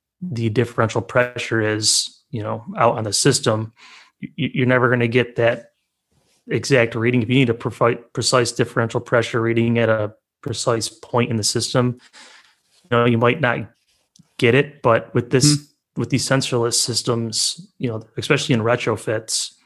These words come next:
Speaker 1: kind of eliminates the need for placing a sensor, a differential pressure sensor anyway.
Speaker 2: Right.
Speaker 1: And, um, you know, it's just funny. I've, s-, I've seen those on the job where they're using those, but maybe the,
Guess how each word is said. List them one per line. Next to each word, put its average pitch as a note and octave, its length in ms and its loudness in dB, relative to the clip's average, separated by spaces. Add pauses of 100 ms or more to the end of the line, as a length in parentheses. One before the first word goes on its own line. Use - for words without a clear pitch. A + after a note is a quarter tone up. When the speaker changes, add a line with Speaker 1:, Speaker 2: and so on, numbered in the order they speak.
(540)
Speaker 1:
kind B2+ 180 2
of A2 140 0
eliminates A#2 560 2
the A#2+ 100 0
need A#2 200 0
for A2+ 100 -4
placing A2 400 -4
a A2 60 -6
sensor, A2 600 -4 (580)
a - 100 -16
differential B2 400 0
pressure - 420 -4
sensor A2 380 -4
anyway. A2+ 460 -6
Speaker 2:
Right. G#2+ 360 2 (680)
Speaker 1:
And, A2 340 2
um, G#2 360 2 (1700)
you B2+ 100 2
know, A2+ 100 6
it's A2 140 0
just - 140 -6
funny. A#2+ 380 2
I've, A#2 80 4
s-, - 280 -6
I've A2 100 -8
seen A#2+ 400 0 (100)
those A#2 220 2
on A2+ 120 0
the A2+ 60 0
job A2+ 320 0
where A2+ 300 0 (640)
they're B2 140 0
using B2+ 360 4
those, A#2+ 300 4
but A#2+ 340 2
maybe A#2+ 420 2
the, A2+ 220 2